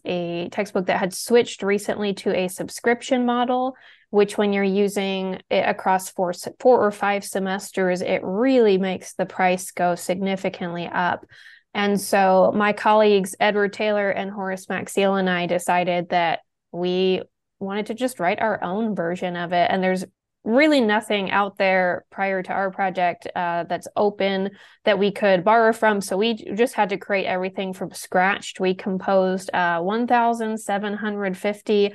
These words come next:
musical examples and then recorded them and uploaded them and created five press books, one for each semester, uh, um, that our students now have access to with,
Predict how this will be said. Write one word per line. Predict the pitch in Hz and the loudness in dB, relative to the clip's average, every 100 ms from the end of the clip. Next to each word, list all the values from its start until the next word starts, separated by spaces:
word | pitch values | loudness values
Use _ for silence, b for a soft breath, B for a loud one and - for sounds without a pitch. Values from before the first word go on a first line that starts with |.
| B B - | B B -2
musical | 240 247 247 254 | 2 4 4 4
examples | 220 214 196 202 214 214 240 254 - | 4 2 2 -2 -2 -2 -2 -4 -4
and | 208 196 | -4 -2
then | 190 185 185 185 185 b | -4 -4 -4 -6 -8 b
recorded | - 196 190 240 233 226 | -4 -4 2 4 4 2
them | 214 214 208 202 - | 0 0 0 -4 -6
and | 185 | -4
uploaded | - 208 208 208 196 190 | 0 0 2 0 0 -4
them | 196 196 196 196 | -4 -4 -4 -6
and | 196 190 | -6 -8
created | - 202 190 185 185 180 | -4 -2 0 0 0 0
five | - 196 196 208 208 _ | 0 2 2 0 -4 _
press | 202 196 - | -4 -4 -2
books, | 190 185 - - - | 0 0 -2 -12 -8
one | 190 196 190 | -4 -2 -2
for | 214 196 | 0 0
each | 190 - - | 0 -4 -6
semester, | 214 196 185 - - 185 190 208 B B B - | -2 -2 -2 -4 0 2 0 -4 B B B 0
uh, | 214 190 _ _ _ _ | 0 0 _ _ _ _
um, | 202 196 190 185 | -4 -2 -2 2
that | 208 | 2
our | 196 202 | 2 0
students | - 208 208 208 208 | 0 -2 0 -4 -6
now | 196 | -8
have | 190 196 | -4 -2
access | 185 185 - 190 185 | 0 -2 -2 -4 -4
to | - 185 180 175 185 190 _ 185 | -6 -4 -2 -2 -4 -6 _ 0
with, | 185 180 - | 0 0 -6